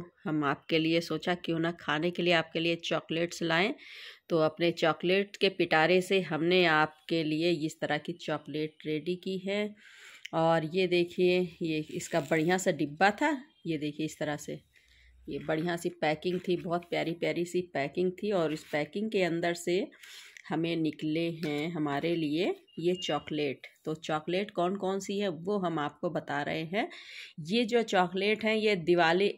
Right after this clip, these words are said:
स्पेशल चॉकलेट्स हैं। हमारे पास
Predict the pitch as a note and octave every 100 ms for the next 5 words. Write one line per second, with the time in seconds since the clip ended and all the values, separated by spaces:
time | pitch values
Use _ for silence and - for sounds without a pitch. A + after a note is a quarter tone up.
0 | E3 D#3+ - E3+ A3 G#3+ G#3+ E3+ D#3+ D3+
1 | D3+ D3+ - D3 D3 D#3 - - - -
2 | E3 F3 E3+ G3+ G3+ F#3+ G3